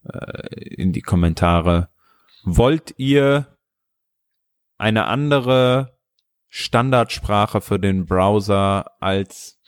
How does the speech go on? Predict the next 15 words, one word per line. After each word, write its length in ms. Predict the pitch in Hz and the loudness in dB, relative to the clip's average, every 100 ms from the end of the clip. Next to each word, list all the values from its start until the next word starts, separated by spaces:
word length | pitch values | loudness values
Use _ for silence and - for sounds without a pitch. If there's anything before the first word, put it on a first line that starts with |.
| - _ _ _ - | -20 _ _ _ 0
TypeScript? 800 | 101 98 - 95 92 - - - _ _ _ _ _ - | 0 0 -4 -2 -2 -4 -20 -20 _ _ _ _ _ 0
Äh, 240 | 107 104 | 2 4
Entschuldigung, 580 | 101 113 113 107 107 - - - - - - | 2 2 2 2 2 0 -4 -4 -4 -4 -10
<laughs> 480 | - - - - | -16 -14 -14 -16
als 320 | - 101 98 - | -2 -2 -2 0
JavaScript, 720 | 110 104 107 - - 98 - | 2 4 2 0 -2 -4 -2
ja 180 | 104 98 | 0 2
oder 200 | 98 95 | 2 0
nein? 460 | 92 92 92 90 - _ _ _ _ _ | -2 -2 -2 -6 -10 _ _ _ _ _
Wir 100 | - | -6
müssen 260 | 98 92 95 | -4 -4 -4
mal 60 | |
eine 120 | 87 | -4
Abstimmung 440 | 78 - - 87 82 | -6 -8 -10 -10 -10
machen. 380 | 82 80 85 | -12 -14 -18